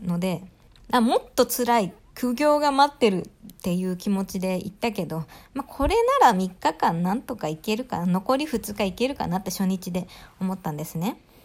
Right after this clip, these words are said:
ただその日は一番前なんで、で、目の前にお立ち台あって、気まずいなーと思ってたんで、これだからそっちのバンドのファンの人がね、「あの、その時だけ変わってくれませんか？」とか声かけてくれたら、あ、これよくバンドであるんですけど、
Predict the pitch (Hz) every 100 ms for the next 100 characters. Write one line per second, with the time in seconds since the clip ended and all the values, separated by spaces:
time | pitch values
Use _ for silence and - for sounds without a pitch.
0 | - - _ - 415 247 202 254 254 285
1 | 311 254 175 175 247 240 254 240 254 208
2 | 160 156 156 160 - _ - 226 226 240
3 | 254 254 185 170 180 180 180 175 170 180
4 | 180 - 151 - _ _ _ _ _ _
5 | - - 359 370 381 381 339 101 135 294
6 | 311 311 185 185 185 180 165 - - 175
7 | - - - - 240 233 202 202 240 -
8 | - 359 349 330 320 311 339 339 - 196
9 | - - 226 - 285 294 339 392 466 381
10 | 285 262 277 311 339 339 339 - 359 -
11 | - - - - - 320 240 190 180 175
12 | 185 175 180 - - - 196 226 277 285
13 | 185 190 190 196 185 156 165 - 160